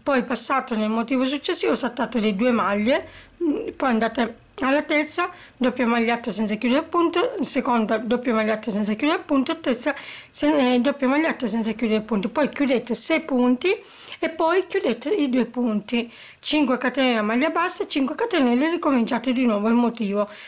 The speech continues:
Questo è il nostro secondo moti-, giro. Ok, sono alla fine del giro, ho lavorato già le tre doppie magliette senza chiudere il punto.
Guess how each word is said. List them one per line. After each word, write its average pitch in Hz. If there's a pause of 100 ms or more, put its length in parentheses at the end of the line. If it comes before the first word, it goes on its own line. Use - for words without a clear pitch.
(140)
Questo 381
è 294
il 311
nostro 285
secondo 277 (300)
moti-, 262 (100)
giro. 214 (1120)
Ok, 214
sono 359
alla 277
fine 247
del 339
giro, 302
ho 254
lavorato 240
già 226
le 214
tre 294
doppie 240
magliette 233
senza 220
chiudere 226
il 311
punto. 254